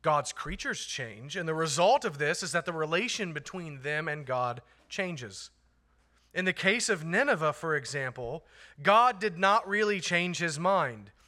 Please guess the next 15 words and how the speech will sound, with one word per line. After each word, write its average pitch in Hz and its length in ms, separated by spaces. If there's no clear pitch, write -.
It 185 140
was 185 140
the 185 100
people 208 400
of 139 120
Nineveh 175 600
who 147 120
really 160 360
changed. 107 600
They 190 280
turned 151 400
from 151 160
their 147 140
wicked 135 300
way. 143 360